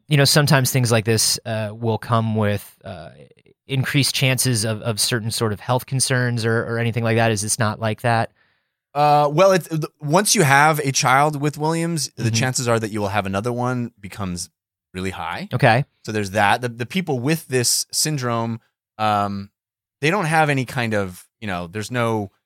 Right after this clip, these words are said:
Speaker 2: inherent physical change
Speaker 1: Mm-hmm.
Speaker 2: that's dangerous. It's just, uh, it's just this behavioral thing. And o-, o-, oftentimes they don't, you know, they, they lack the ability to judge when things are going to be harmful. And that's really the big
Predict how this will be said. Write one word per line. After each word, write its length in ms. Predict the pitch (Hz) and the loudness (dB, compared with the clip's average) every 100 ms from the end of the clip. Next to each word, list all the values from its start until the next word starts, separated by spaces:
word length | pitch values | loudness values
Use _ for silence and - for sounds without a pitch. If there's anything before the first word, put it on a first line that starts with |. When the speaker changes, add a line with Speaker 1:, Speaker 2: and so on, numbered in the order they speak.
| _ _ _ _ - | _ _ _ _ -12
Speaker 2:
inherent 540 | 110 123 120 110 101 _ _ - | -8 -2 0 0 -4 _ _ -6
physical 680 | 120 143 - 143 139 139 123 _ | -4 -4 -2 -2 0 -2 -8 _
change 300 | 131 127 143 | 0 2 0
Speaker 1:
Mm-hmm. 80 | 120 | -4
Speaker 2:
that's 160 | 110 | -8
dangerous. 640 | 107 110 131 190 233 294 - | -6 -4 -4 -4 -8 -8 -10
It's 160 | 107 - | -12 -8
just, 340 | 117 107 - | -6 -6 -4
uh, 200 | 113 113 | -2 -2
it's 140 | 110 - | -2 -8
just 160 | 120 - | -8 -8
this 120 | 110 | -8
behavioral 600 | 110 101 143 185 123 107 | -6 -6 -6 -4 -4 -4
thing. 340 | - 107 107 - _ - | -4 -6 -6 -12 _ -8
And 100 | 123 | -6
o-, 100 | 123 | -6
o-, 120 | 113 120 - | -4 -6 -4
oftentimes 440 | 123 151 147 135 | -4 -2 -2 0
they 100 | 127 | 0
don't, 280 | 127 139 135 _ _ _ | 2 0 0 _ _ _
you 80 | 117 | -4
know, 120 | 110 | -2
they, 260 | 107 123 117 _ _ | 0 -2 -4 _ _
they 100 | 135 | -2
lack 380 | 127 127 131 - | 2 2 2 0
the 140 | 135 | -4
ability 500 | 120 113 113 113 113 | -4 -2 -2 -2 -2
to 580 | 104 - 110 98 95 92 - _ _ _ | -4 -6 -4 -6 -6 -8 -14 _ _ _
judge 680 | 104 110 101 98 98 - - _ _ _ _ _ _ | -2 0 0 -2 -6 -8 -8 _ _ _ _ _ _
when 420 | - 104 98 95 90 | -6 -4 -4 -6 -10
things 380 | - 98 92 | -10 -8 -8
are 60 | 92 | -10
going 160 | 87 85 | -10 -14
to 40 | |
be 80 | 82 | -14
harmful. 380 | - 90 80 82 | -10 -10 -10 -10
And 80 | 90 | -8
that's 200 | 92 - | -8 -10
really 180 | 85 | -14
the 80 | 82 | -16
big 220 | 78 78 | -16 -18